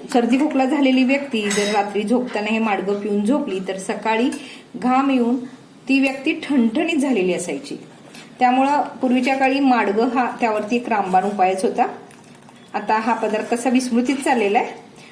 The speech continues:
पण हा पदार्थ खूप पौष्टिक आहे. हे बघा, मन-, मध्यम आचेवर असं छान शिजलंय आता. हे आपण आता प्यायला वापरू शकतो.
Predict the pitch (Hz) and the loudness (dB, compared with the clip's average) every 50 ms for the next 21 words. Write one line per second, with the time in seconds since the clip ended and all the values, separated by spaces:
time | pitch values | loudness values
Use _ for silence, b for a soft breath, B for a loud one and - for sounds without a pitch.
0 | B - 262 277 311 359 349 339 302 302 302 302 302 - - 254 247 247 247 220 | B -4 -4 -2 0 -2 -2 -2 -2 -2 -2 -2 -4 -2 0 0 0 2 2 2
1 | 190 180 185 - - 196 196 202 233 - - - - - - - - - - - | 2 2 -2 -4 -4 -4 -2 -2 -4 -4 -4 -8 -14 -16 -18 -20 -20 -20 -20 -20
2 | - - - - - B B B B B B - - 220 196 180 143 131 - - | -20 -20 -20 -20 -20 B B B B B B -8 -6 -4 -4 -2 -4 -6 -8 -10
3 | - - - - - - - - - 208 208 202 202 202 196 185 185 214 202 202 | -14 -20 -20 -20 -20 -20 -20 -12 -8 -4 -2 0 0 0 -2 -4 -4 -4 -2 0
4 | 220 233 226 226 226 - 220 220 226 - - 285 285 285 - - 311 277 349 330 | 0 0 0 0 2 2 2 2 2 0 -2 -4 -6 -4 -4 -2 -2 -2 -2 0
5 | - 330 285 254 285 302 302 254 - - 160 - - - - - - - - - | 0 0 2 2 0 2 0 0 0 0 -2 -2 -4 -10 -16 -20 -20 -20 -20 -20
6 | - - - - - - - - - - - - - - - - - - - 214 | -20 -20 -20 -20 -20 -20 -20 -20 -20 -20 -20 -20 -20 -20 -20 -20 -12 -6 0 0
7 | 190 170 - 190 185 180 180 214 403 427 - - - - 220 190 170 170 175 175 | 0 0 0 0 -2 0 2 0 0 0 -2 -8 -8 -2 0 0 0 2 0 0
8 | 180 175 170 - - 180 180 - 196 - - - 254 | 0 -2 -2 0 -2 -2 0 0 -4 -4 -2 -2 -2